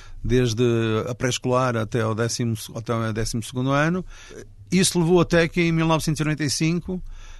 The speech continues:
eh, esta, toda esta dinâmica de conjunto eu fo-, fosse capaz de influenciar a direção, eh, para criarmos o primeiro curso de secundário, neste caso tecnológico,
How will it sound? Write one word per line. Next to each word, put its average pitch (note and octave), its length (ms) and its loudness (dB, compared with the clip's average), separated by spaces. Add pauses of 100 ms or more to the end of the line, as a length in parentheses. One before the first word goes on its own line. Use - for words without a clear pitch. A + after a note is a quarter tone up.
(160)
eh, D3+ 220 2
esta, D3 140 0
toda E3+ 160 4
esta E3 160 4
dinâmica D#3 320 2
de - 40 -6
conjunto D#3 380 0
eu F3 80 2
fo-, D3 300 -6
fosse - 260 -4
capaz D#3 460 -2
de D#3 340 2
influenciar D3+ 420 -2
a C#3+ 60 0
direção, D3+ 500 -2 (540)
eh, D#3 440 6 (120)
para F3+ 160 6
criarmos D#3+ 500 2
o D3+ 60 -2
primeiro D#3 320 -2
curso C#3 360 -6
de C#3+ 580 0
secundário, D3+ 720 2 (440)
neste C#3 320 -4
caso C#3+ 200 -2
tecnológico, D3+ 960 0